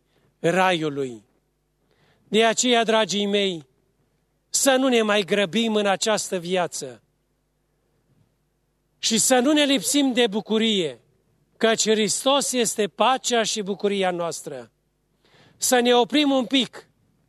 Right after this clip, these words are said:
din căutările acestea pământești și să-L ascultăm pe Hristos,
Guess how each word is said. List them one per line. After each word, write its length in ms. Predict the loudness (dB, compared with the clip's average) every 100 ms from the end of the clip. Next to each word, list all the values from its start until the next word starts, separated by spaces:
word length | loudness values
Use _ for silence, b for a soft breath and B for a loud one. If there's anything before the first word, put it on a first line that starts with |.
| _ _ _ _ _ _ _
din 200 | -2 2
căutările 640 | 2 2 2 0 2 0
acestea 580 | 0 0 -2 0 0 0
pământești 720 | 0 0 -2 0 -2 -4 -10 _ _ _ _ _ _ _ _
și 180 | -8 -4
să-L 220 | 0 2
ascultăm 720 | 2 0 -2 -4 -2 0 0 0
pe 160 | -2
Hristos, 680 | -2 -4 -4 -4 -4 -6 -12